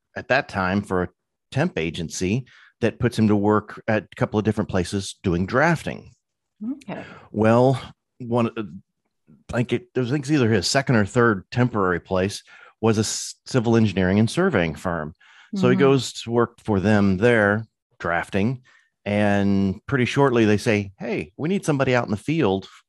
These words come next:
Speaker 1: on a survey crew. Here, go." And so he goes out there, decides that he likes it and is pretty good at it. And, uh, all of a sudden,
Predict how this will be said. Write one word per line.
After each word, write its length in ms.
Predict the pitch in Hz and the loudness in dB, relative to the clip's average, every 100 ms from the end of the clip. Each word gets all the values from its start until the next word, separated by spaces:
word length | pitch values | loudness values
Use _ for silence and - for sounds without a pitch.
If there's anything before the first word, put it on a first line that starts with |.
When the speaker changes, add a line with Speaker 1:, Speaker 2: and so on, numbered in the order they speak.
| _ _ | _ _
Speaker 1:
on 140 | 113 | -2
a 20 | |
survey 360 | 107 151 160 95 | 0 -2 0 -2
crew. 380 | - 95 76 - _ _ | -2 -6 -6 -10 _ _
Here, 400 | 151 180 85 - _ | -6 -4 -4 -8 _
go." 380 | 139 131 - - _ _ - _ _ _ _ _ - | 0 0 -2 -10 _ _ -20 _ _ _ _ _ -2
And 500 | 110 110 107 104 95 - | 2 4 4 2 -4 -12
so 480 | 98 131 117 120 101 _ _ _ _ _ _ _ | -4 2 2 2 -2 _ _ _ _ _ _ _
he 160 | - 101 | -12 -4
goes 220 | 90 95 | -2 2
out 220 | 98 98 | 2 2
there, 360 | 101 110 143 117 _ 85 | 2 2 0 -4 _ -20
decides 440 | - - 101 95 | -10 -2 0 0
that 140 | 92 92 | -2 -4
he 360 | 104 101 92 - - | -2 -2 -4 -10 -12
likes 340 | 82 98 - | -2 -2 -2
it 140 | 127 165 - | -4 -4 -6
and 280 | 95 92 | -6 -4
is 160 | 92 85 _ _ _ _ - | -4 -8 _ _ _ _ -4
pretty 200 | 113 85 | -4 -2
good 260 | 78 101 | 0 2
at 180 | 92 92 | 2 2
it. 140 | 123 - _ - - - _ | -2 -4 _ -20 -20 -20 _
And, 380 | - 107 110 113 | -2 0 2 2
uh, 300 | 110 107 107 - | 2 2 0 -2
all 160 | 113 123 | -2 -2
of 40 | |
a 40 | |
sudden, 400 | - 143 123 107 | 0 -2 -2 -8